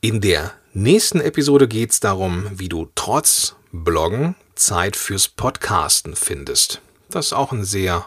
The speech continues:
häufiges Problem. Zumindest höre ich davon sehr häufig in den Beratungssitzungen. Und in der nächsten Episode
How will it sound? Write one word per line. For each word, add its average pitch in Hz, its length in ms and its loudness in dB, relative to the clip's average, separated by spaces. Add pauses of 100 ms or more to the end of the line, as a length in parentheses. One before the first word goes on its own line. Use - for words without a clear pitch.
(100)
häufiges 92 500 -2
Problem. 82 560 -4 (680)
Zumindest 92 440 -2
höre 85 140 2
ich - 100 -8
davon 85 340 -8
sehr 87 180 -4
häufig 85 340 -4
in 87 240 -6 (140)
den 95 140 -4
Beratungssitzungen. 107 800 -2 (600)
Und 135 180 0
in 151 80 2
der 143 80 6
nächsten 110 240 0
Episode 85 480 -4